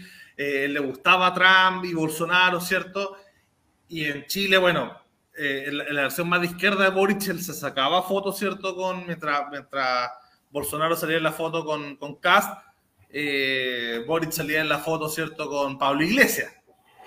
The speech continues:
Entonces, acá uno ve que, que, que más bien que, que el resto se haya latinoamericanizado, Chile de puro primer mundista se latinoamericanizó por ter-, por tercera variante, por así decirlo.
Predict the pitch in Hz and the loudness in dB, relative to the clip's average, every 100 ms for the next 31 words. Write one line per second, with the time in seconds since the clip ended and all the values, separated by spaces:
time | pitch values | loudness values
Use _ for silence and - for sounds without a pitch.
0 | - - - 220 233 220 190 - - - | -20 -6 -2 2 4 4 2 -4 -18 -6
1 | 156 185 220 214 214 214 208 208 202 185 | -4 0 0 4 2 2 0 2 2 -2
2 | - _ _ - 160 151 - - _ - | -6 _ _ -8 -4 -4 -6 -14 _ -6
3 | 165 202 196 226 220 - 196 180 170 - | 0 0 0 -2 -2 -4 -4 -2 -6 -12
4 | _ - 156 151 202 202 - 226 202 180 | _ -8 -6 -4 -4 -2 2 4 4 2
5 | 170 160 156 143 160 160 151 151 220 220 | -2 -4 -6 -6 -6 -6 -6 2 4 6
6 | 202 214 - - _ _ _ - 262 277 | 4 0 -6 -16 _ _ _ -2 0 0
7 | 226 - 208 277 285 302 311 - - _ | 0 0 -2 2 2 2 -2 -14 -20 _
8 | _ - 196 208 202 196 185 269 - - | _ -2 2 4 4 2 2 0 2 4
9 | 277 269 - 233 233 208 208 202 196 185 | 4 4 6 8 8 6 4 2 2 -2
10 | 175 185 180 - - 180 180 175 240 247 | -2 -4 -6 -6 2 2 2 6 8 8
11 | 247 190 180 180 160 - 180 - 185 247 | 4 -2 0 0 -2 -2 0 0 4 6
12 | 226 196 254 220 165 127 117 - 107 - | 8 8 8 6 2 -4 -6 -8 -10 -12
13 | - | -18